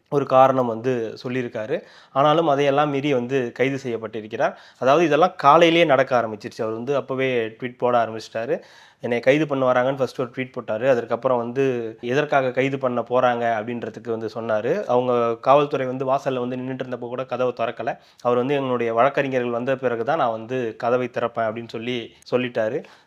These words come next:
ஆ, இன்னொரு வீடியோவும் போட்டிருந்தாரு. சம்மன்லாம் கொடுக்க வரல, அவங்க வந்து கைது பண்ண தான் வந்திருக்காங்க அப்படின்றதுக்கான ஆதாரம்னு சொல்லி ஒரு வீடியோவை ரிலீஸ் பண்ணியிருந்தார். இதெல்லாம் அவர் ரிலீஸ் பண்ணதா, நம்மளா சொல்றதில்ல. அவரு வீடியோக்கள்ல அவருடைய எக்ஸ் ஐ டியில போட்டிருந்ததை தான் நம்ம வந்து சொல்றோம். So, இதெல்லாம் ஒரு பக்கம்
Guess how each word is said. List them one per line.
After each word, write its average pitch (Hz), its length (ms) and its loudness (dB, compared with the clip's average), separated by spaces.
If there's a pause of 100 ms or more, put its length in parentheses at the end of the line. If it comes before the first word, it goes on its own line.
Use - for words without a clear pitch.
ஆ, 113 380 0
இன்னொரு 139 300 2
வீடியோவும் 139 340 2
போட்டிருந்தாரு. 117 420 -2
சம்மன்லாம் 151 460 2
கொடுக்க 131 260 -2
வரல, 110 460 -2
அவங்க 113 260 -4
வந்து 117 380 -2
கைது 147 300 -2
பண்ண 127 180 -4
தான் 123 200 0
வந்திருக்காங்க 113 500 -2
அப்படின்றதுக்கான 113 640 -8 (140)
ஆதாரம்னு 131 480 4
சொல்லி 127 280 -4
ஒரு 110 400 -2
வீடியோவை 120 400 -2 (260)
ரிலீஸ் 120 340 -6
பண்ணியிருந்தார். 107 300 -4
இதெல்லாம் 139 320 2
அவர் 156 140 0
ரிலீஸ் 156 340 -2
பண்ணதா, - 20 -8
நம்மளா 120 540 0
சொல்றதில்ல. 113 300 -12
அவரு 127 280 -6 (480)
வீடியோக்கள்ல 143 440 0
அவருடைய 110 840 -4 (380)
எக்ஸ் 131 280 -4
ஐ 135 140 2
டியில 127 240 -2
போட்டிருந்ததை 110 680 -4
தான் 117 120 2
நம்ம 117 80 -2
வந்து 107 220 -8
சொல்றோம். 104 380 -12
So, 156 160 -6
இதெல்லாம் 165 360 4
ஒரு 143 160 6
பக்கம் 127 440 -2